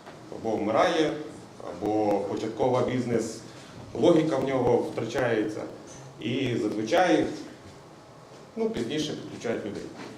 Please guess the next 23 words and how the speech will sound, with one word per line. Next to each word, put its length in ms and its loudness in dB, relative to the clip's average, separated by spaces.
Тобто 340 -4
менеджмент 560 4
якийсь 200 -6
дорожче, 520 2
десь 120 -6
ще 160 0
щось. 260 -4
І 100 2
в 80 4
основному 480 4
ми 180 6
будемо 380 2
говорити 580 0
про 440 8
те, 180 6
як 220 2
цього 140 -2
не 80 0
допустити. 520 -4
Тобто 560 2
є 520 2
невеликі 420 2
стартапи, 500 0